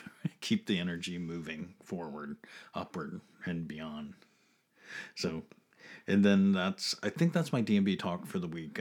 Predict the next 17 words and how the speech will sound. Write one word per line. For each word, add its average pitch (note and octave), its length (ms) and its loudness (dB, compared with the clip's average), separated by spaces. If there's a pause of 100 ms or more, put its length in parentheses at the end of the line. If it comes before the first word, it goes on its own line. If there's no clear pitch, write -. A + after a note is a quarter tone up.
(120)
There, G#2 260 2
there's G2+ 380 2
so B2 120 4
much A#2+ 220 0
more G2 180 4
D G2 220 2
and F#2+ 80 4
B F#2 140 0
stuff - 400 -2
coming F#2 580 0
down F2+ 320 -2
the F2 60 -6
pipe - 480 -2 (460)
that F2 200 -2
I F2 80 -2
don't E2+ 160 -6
wanna D#2+ 240 -8